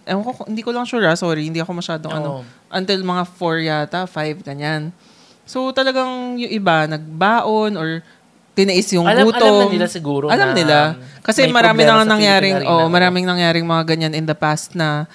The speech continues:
Speaker 1: ah, expected
Speaker 2: Oo,
Speaker 1: na nila.
Speaker 2: napag-usapan natin eh sa
Speaker 1: Mm.
Speaker 2: ibang episode ng podcast na
Speaker 1: Oo.
Speaker 2: ang, ang gulo, ang
Speaker 1: Oo.
Speaker 2: hirap.
Speaker 1: So, ngayon,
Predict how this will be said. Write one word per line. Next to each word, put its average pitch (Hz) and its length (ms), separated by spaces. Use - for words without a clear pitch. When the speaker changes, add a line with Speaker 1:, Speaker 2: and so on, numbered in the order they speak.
Speaker 1:
ah, 196 180
expected 214 380
Speaker 2:
Oo, 349 160
Speaker 1:
na - 80
nila. 359 160
Speaker 2:
napag-usapan - 220
natin 320 260
eh 196 140
sa 220 140
Speaker 1:
Mm. 175 80
Speaker 2:
ibang 175 220
episode 165 320
ng 156 160
podcast 143 480
na 165 240
Speaker 1:
Oo. 151 160
Speaker 2:
ang, 175 180
ang 190 100
gulo, 233 640
ang 175 160
Speaker 1:
Oo. 190 160
Speaker 2:
hirap. 220 320
Speaker 1:
So, 240 180
ngayon, 202 640